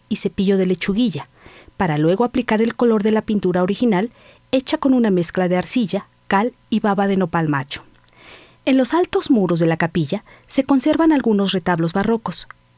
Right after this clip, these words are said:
y en el presbiterio diversas pinturas murales. El convento cuenta con un pequeño claustro de arquitectura sencilla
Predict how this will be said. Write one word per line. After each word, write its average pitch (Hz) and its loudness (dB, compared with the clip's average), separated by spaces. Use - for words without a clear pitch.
y 214 2
en 175 4
el 165 0
presbiterio 180 -2
diversas 214 -4
pinturas 160 -4
murales. 185 -2
El 269 0
convento 330 2
cuenta 196 -2
con 202 -2
un 208 -2
pequeño 208 0
claustro 185 0
de 175 -2
arquitectura 156 -4
sencilla 175 -4